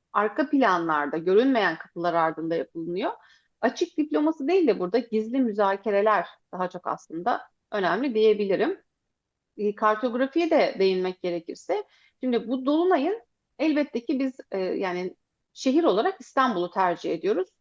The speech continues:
Çünkü is-, e, Türkiye'nin kalbi olduğu için. E, İstanbul üzerinden, e, doğuya doğru, Türkiye'nin doğusuna doğru bir hat uzanıyor. E, yani İstanbul'dan Ağrı'ya doğru bir hat uzanıyor, Ay Plüto noktası.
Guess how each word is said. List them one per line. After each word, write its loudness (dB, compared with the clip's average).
Çünkü -4
is-, -4
e, -4
Türkiye'nin -6
kalbi 0
olduğu -2
için. -8
E, 6
İstanbul 2
üzerinden, 2
e, -2
doğuya 4
doğru, 2
Türkiye'nin -2
doğusuna -2
doğru 0
bir 0
hat -4
uzanıyor. -4
E, -6
yani -2
İstanbul'dan -2
Ağrı'ya 2
doğru -2
bir 2
hat -6
uzanıyor, -6
Ay 0
Plüto -12
noktası. -8